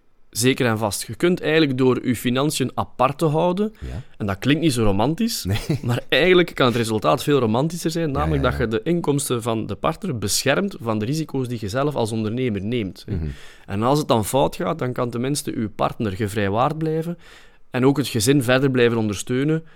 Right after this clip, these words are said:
Speaker 1: zodat de partner die, ja, ehm, dan de moeilijkheden heeft gehad, ook weer een doorstart kan nemen.
Speaker 2: Oké, ja, dat is heel belangrijk en goed om te weten.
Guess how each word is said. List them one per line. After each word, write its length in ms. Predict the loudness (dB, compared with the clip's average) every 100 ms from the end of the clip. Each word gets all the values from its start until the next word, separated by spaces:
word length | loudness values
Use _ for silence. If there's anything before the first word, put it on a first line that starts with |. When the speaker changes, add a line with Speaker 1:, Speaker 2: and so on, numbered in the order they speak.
| -20 -12
Speaker 1:
zodat 340 | -4 -4 -4
de 140 | -6 -6
partner 480 | -8 -12 -10 -10 -4
die, 200 | -6 -4
ja, 260 | -8 -10
ehm, 360 | -10 -8 -6 -8 -10
dan 200 | -6 -2
de 60 | 2
moeilijkheden 400 | 2 2 2 0
heeft 140 | -2
gehad, 260 | -4 -4 -2
ook 140 | -2
weer 120 | 0
een 100 | 0
doorstart 440 | 4 2 2 -6 -6
kan 160 | -8
nemen. 260 | -8 -8 -10
Speaker 2:
Oké, 280 | -10 -10 -12 -16 -4
ja, 200 | -4 -4
dat 160 | -12 -10
is 100 | -6
heel 100 | -4
belangrijk 420 | -4 -4 -6 -6
en 80 | -4
goed 180 | -2 -2
om 100 | -4
te 60 |
weten. 260 | -6 -10